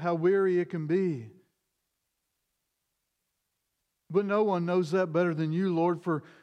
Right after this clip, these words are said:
for three years of ministry, you were marching toward the cross. And yet you stayed focused.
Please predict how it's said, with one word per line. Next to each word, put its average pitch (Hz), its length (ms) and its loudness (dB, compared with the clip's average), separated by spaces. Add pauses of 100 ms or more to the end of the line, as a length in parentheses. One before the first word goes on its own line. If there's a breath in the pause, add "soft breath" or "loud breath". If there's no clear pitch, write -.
for 180 120 0
three 208 260 0
years 196 260 2
of 180 100 2
ministry, 175 560 0
you 160 160 -2
were 170 120 2
marching 156 520 -2
toward 151 260 -8
the 156 80 -12
cross. 131 560 -14 (2500)
And 151 140 0
yet 180 200 2
you 170 120 -4
stayed 156 340 -4
focused. 131 580 -8